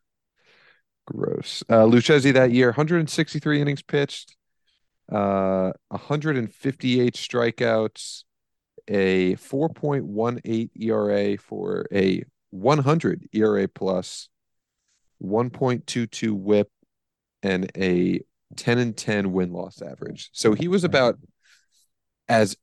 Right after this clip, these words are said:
average of a pitcher as you could find. I imagine his war that year was zero.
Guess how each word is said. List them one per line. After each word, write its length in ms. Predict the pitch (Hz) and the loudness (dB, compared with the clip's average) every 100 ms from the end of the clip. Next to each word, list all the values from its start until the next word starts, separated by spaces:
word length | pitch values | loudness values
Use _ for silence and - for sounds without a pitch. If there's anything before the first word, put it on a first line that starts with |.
| _ - | _ 0
average 540 | - 127 131 135 123 | 2 2 2 2 2
of 100 | 110 | 0
a 60 | 101 | 0
pitcher 480 | - 98 - 98 | -2 -4 -2 -4
as 160 | 92 82 | -4 -8
you 120 | 95 | -12
could 200 | - - | -12 -14
find. 420 | - 57 64 - - - _ _ _ _ _ _ _ _ _ - | -16 -16 -16 -18 -20 -20 _ _ _ _ _ _ _ _ _ -2
I 120 | 101 | 0
imagine 460 | 98 107 110 120 110 | 2 4 2 0 0
his 180 | 107 | 0
war 260 | 95 98 95 | 2 4 4
that 200 | 92 92 | 4 0
year 300 | 95 92 90 | -2 -2 -2
was 280 | 90 95 - | -4 -6 -6
zero. 480 | - - - - | -8 -6 -8 -10